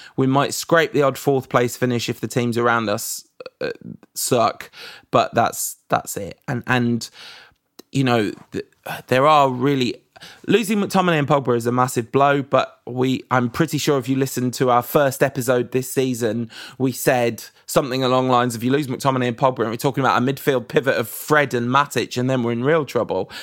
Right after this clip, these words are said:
And all right, so Fred has transformed since then, but Matic certainly hasn't. So should we, um,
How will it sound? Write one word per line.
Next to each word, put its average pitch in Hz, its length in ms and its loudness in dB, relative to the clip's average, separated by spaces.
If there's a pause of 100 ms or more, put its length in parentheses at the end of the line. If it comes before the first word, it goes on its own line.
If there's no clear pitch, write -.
And 160 120 2
all 135 100 2
right, 117 140 -2
so 131 140 2
Fred 156 320 0
has 131 140 -8
transformed 123 640 -2
since - 340 -6
then, 107 320 -2 (300)
but - 260 2 (160)
Matic 143 360 0
certainly 107 420 -4
hasn't. 101 540 -10 (520)
So 190 160 2
should 226 180 0
we, 214 260 0
um, 208 320 0